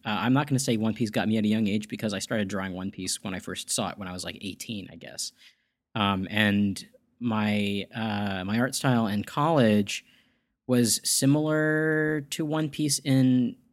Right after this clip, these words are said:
uh, in certain ways, um, mostly how I designed characters. Um, I would sort of, uh, throw out, uh, like, any sort of, um, like,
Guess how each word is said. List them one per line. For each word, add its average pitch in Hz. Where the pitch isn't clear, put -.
uh, 120
in 127
certain 131
ways, 135
um, 110
mostly 120
how 107
I 107
designed 98
characters. 92
Um, 104
I 104
would 107
sort 117
of, 101
uh, 104
throw 113
out, 107
uh, 98
like, 110
any 113
sort 110
of, 95
um, 95
like, -